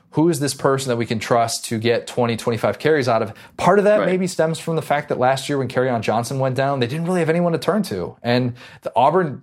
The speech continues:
Speaker 1: came kinda crashing down in the last two games of the season because of that. And if you're trying to look at this team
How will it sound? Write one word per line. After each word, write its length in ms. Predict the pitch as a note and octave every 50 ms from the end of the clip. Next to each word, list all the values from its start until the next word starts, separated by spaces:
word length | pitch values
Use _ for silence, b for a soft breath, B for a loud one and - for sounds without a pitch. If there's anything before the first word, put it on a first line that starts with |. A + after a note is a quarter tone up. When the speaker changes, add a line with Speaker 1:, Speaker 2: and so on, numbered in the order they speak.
| _ _
Speaker 1:
came 300 | - - D3+ D#3 D#3+ D3+
kinda 240 | - - D3+ E3 -
crashing 500 | - - - C3+ B2 D#3 - - F3+ D3+ C3
down 280 | C3+ C#3+ E3 D#3 C3
in 60 | A#2
the 60 | A2 A#2
last 320 | A#2+ B2 B2 A#2+ A#2 -
two 140 | - C#3+ C3
games 240 | C3+ C3+ C3 A#2 B2+
of 60 | A#2
the 60 | A2
season 280 | - - E3 D3+ C#3 B2
because 400 | A2+ A2 - - - C#3 C#3 -
of 120 | A#2 F#2+
that. 440 | - A2+ C3+ D#3 C3 G2 F#2 - - B B B B B _
And 460 | C3 C3 C3 B2+ B2+ B2 A#2 A#2+ - _ _ _ _
if 240 | - C#3 C#3 C3+ C3+
you're 220 | C3 C3+ D3+ D#3+ D#3
trying 480 | - - D#3 D3 D3+ D#3 D#3+ D#3+ D3+
to 580 | D3+ - - C#3+ C3+ C3+ B2+ B2+ B2 A#2+ B2 B B B B B B B B
look 180 | C3 D3+ D3 E3
at 80 | C3+
this 180 | D3 C3 B2 -
team 600 | - - D3+ C#3+ C#3+ C#3 C3+ C3 B2+ A#2 A#2+ -